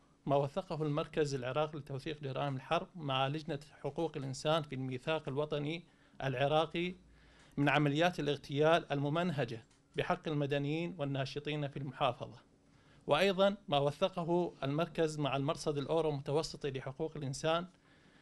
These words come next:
بشأن السجن السري في منطقة الدورة ببغداد الذي ضم أكثر من ثلاثمائة،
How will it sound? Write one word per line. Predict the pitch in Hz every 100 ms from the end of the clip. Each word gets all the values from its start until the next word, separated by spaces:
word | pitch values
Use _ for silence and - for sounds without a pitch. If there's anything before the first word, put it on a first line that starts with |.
| _
بشأن | 147 139 185
السجن | 180 - 190 170
السري | - 180 170 175
في | 170 156 156 - _
منطقة | 139 135 170 -
الدورة | 143 151 165 160
ببغداد | 131 123 127 139 170 180 - _ _ -
الذي | 139 143 143
ضم | 147 165 147
أكثر | 151 - 147
من | 135
ثلاثمائة، | - 139 143 160 165